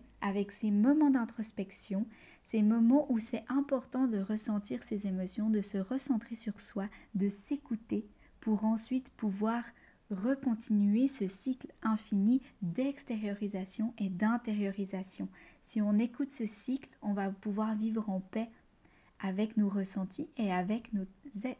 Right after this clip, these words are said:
extériorisations de ce qu'on a envie d'extérioriser et de vivre à l'extérieur. Le troisième point que j'avais envie d'aborder avec les signes de terre, encore une fois, autant les taureaux, les vierges que les capricornes,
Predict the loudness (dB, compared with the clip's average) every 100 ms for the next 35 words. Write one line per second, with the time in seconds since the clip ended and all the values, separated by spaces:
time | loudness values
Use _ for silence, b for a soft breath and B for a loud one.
0 | -10 -10 -6 -2 0 0 0 -2 -4 -4
1 | -6 -4 -4 -4 -8 -6 -6 -4 -4 -4
2 | 0 -2 -4 B B B -2 0 0 -2
3 | -2 0 0 0 0 -2 -4 -2 -2 -2
4 | -2 -2 -2 -4 -6 -8 -10 -8 -8 -10
5 | -18 _ _ _ _ _ _ _ _ _
6 | -6 -6 -2 0 2 2 2 0 -2 0
7 | 0 0 0 -2 0 0 0 0 -2 -4
8 | B B B -4 -2 -2 -2 -4 -2 0
9 | 2 2 0 -2 -2 -2 -6 _ b b
10 | b b -2 -2 -2 -2 -2 -4 -4 -6
11 | -4 -2 0 2 2 2 -2 0 -2 0
12 | 2 2 2 0 -2 -4 -4 -4 -8 -6
13 | -6 -4 -2